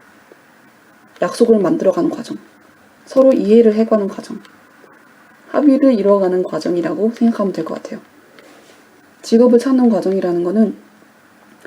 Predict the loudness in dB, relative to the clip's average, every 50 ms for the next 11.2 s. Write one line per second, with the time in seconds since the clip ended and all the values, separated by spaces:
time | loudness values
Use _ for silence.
0 | -20 _ _ _ _ _ _ _ -10 -4 -2 0 2 4 2 2 2 0 0 2
1 | 2 4 4 4 2 0 -2 -2 -2 -2 -2 -2 -4 -4 -8 -12 -16 _ _ _
2 | _ _ _ _ _ -8 -8 -8 -8 -12 _ _ _ _ _ _ _ _ _ _
3 | _ _ _ _ -12 -6 -6 -4 -4 -4 -6 -8 -8 -6 -6 -6 -6 -6 -6 -8
4 | -12 -14 -14 -16 -16 -18 -20 -20 -20 _ -20 _ _ _ _ _ _ _ _ _
5 | _ _ _ _ _ _ -10 -6 -4 -4 -4 -2 -2 0 0 0 0 -2 -4 -10
6 | _ _ _ _ _ _ -20 -20 _ _ _ _ _ _ -16 -16 -16 -18 -20 _
7 | _ -14 -10 -6 -6 -4 -4 -6 -8 -12 _ _ _ _ _ _ _ _ _ _
8 | _ _ _ _ _ _ _ _ _ -6 -6 -4 0 2 4 4 4 4 2 0
9 | -4 -6 -4 -2 -2 0 0 0 -2 -4 -6 -8 -8 -8 -10 -12 -12 -14 _ _
10 | -14 -12 -10 -8 -6 -6 -6 -6 -6 -6 -4 -2 -2 0 -2 -2 -4 -6 -6 -6
11 | -6 -6 -6